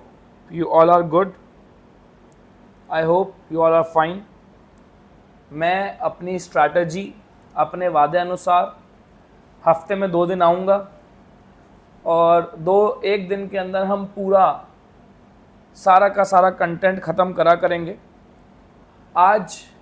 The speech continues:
जो है वो है एनपीओ। आज हम लोग जो content करेंगे,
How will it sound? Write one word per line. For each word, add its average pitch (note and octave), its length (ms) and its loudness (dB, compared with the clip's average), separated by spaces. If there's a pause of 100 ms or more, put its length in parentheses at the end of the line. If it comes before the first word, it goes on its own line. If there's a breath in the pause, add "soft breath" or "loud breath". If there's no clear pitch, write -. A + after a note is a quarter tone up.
(640)
जो E3+ 200 -2
है G3+ 360 0 (380)
वो F3 180 -2
है G3+ 120 4 (120)
एनपीओ। E3 480 -6 (1200)
आज G3 300 4
हम G3 160 -2
लोग G3 200 -6
जो F#3+ 100 -4
content F#3 460 -8
करेंगे, F3 360 -4